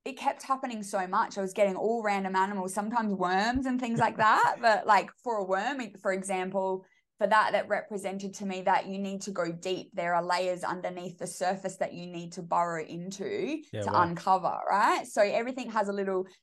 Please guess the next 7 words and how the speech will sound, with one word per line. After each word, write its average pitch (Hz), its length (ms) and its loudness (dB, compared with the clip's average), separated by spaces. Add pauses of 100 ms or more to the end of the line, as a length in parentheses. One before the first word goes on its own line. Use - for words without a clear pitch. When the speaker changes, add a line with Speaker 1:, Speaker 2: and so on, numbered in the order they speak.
Speaker 1:
meaning 202 400 -4
to 240 180 -2
it. 415 200 4 (420)
Um, 220 380 4
but 226 160 2
New 254 120 -2
Year's, 302 300 -4